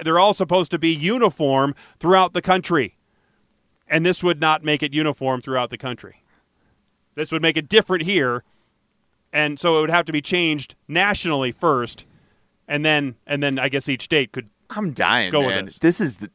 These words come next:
Speaker 2: the, this, that just blew my mind. I rarely have my mind blown on the Driving You Crazy podcast. I can't. Somebody elected a person who decided
Speaker 1: Yes.
Speaker 2: it was a good use of taxpayer dollars for him to use his on-the-clock time to pitch fixing traffic lights, something that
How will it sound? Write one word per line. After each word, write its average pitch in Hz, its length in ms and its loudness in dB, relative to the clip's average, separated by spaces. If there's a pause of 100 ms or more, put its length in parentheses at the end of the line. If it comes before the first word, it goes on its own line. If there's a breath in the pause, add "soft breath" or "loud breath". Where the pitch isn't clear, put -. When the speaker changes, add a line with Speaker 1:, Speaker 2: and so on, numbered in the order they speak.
Speaker 2:
the, 117 260 -4
this, 147 260 0 (640)
that 131 200 2
just 110 200 -10
blew 104 180 -2
my 92 140 -2
mind. 90 320 -4
I 139 120 8
rarely 143 400 10
have 117 120 6
my 107 140 4
mind 98 320 0
blown 98 300 0
on 101 100 -2
the 95 60 -6
Driving 90 320 -4
You 92 80 -10
Crazy 95 320 -6
podcast. 95 560 -2
I 123 100 -2
can't. - 340 -8 (340 soft breath)
Somebody 214 360 4
elected 175 480 4
a 170 60 0
person 170 500 4
who 139 140 -2
decided 139 340 4
Speaker 1:
Yes. - 60 8
Speaker 2:
it 147 40 6
was 147 120 2
a 139 60 0
good 160 260 6
use 180 300 -2
of 143 200 0 (220 soft breath)
taxpayer 165 520 2
dollars 156 460 6
for 131 140 -6
him 135 140 -4
to 139 60 -4
use 143 220 -2
his 131 140 -6
on-the-clock 143 640 -2
time 120 480 0 (280 soft breath)
to - 100 -10
pitch - 320 -2
fixing 156 380 0
traffic 143 440 4
lights, 110 320 2
something 127 300 -8
that 117 100 -4